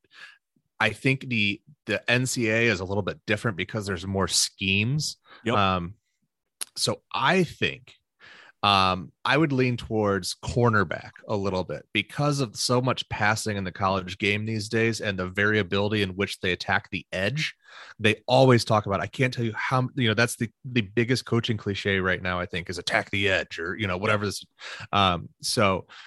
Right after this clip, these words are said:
Speaker 1: I think really the cornerback now is the most pivotal position on the defense because you always have to force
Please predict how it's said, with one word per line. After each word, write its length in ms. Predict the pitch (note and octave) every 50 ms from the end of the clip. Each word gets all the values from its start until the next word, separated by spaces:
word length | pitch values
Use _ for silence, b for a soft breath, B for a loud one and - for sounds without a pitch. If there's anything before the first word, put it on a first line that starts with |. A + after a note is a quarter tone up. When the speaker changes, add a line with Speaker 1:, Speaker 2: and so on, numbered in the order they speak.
| B B B -
Speaker 1:
I 100 | - A#2+
think 260 | B2+ B2 - D3 A#2+ G#2+
really 280 | G#2 G2+ A2 A#2 A2+
the 100 | G#2 F#2
cornerback 680 | - - - - A#2+ A#2 B2 C3+ A#2 F2+ F#2+ F2+ F2 E2+ -
now 400 | - G2 F#2 F2+ F2 E2+ E2+ E2+ - _ b b b b _ -
is 280 | A2+ A2 G#2+ G2+ G2+
the 160 | G2 A2 A2
most 400 | G#2 G2 G2+ G#2 G#2 - - _
pivotal 480 | - - - A#2 A2 A2+ A#2 A#2 A2+ G#2+
position 680 | G#2 - A2+ F#2+ E2 F2 F#2 G2+ - - G2+ F#2+ F2+
on 160 | F2+ F2+ F2+
the 80 | F2 F2 E2 -
defense 560 | G#2+ A2 C3 C3 - F2+ F2 E2+ - - - b b b b b
because 260 | G#2 - A#2 G2+ F#2
you 100 | G2 G#2+
always 280 | - F2+ G2 G#2 G2+
have 80 | - F#2+
to 80 | - F#2
force 400 | - - - G#2+ G#2 G2 -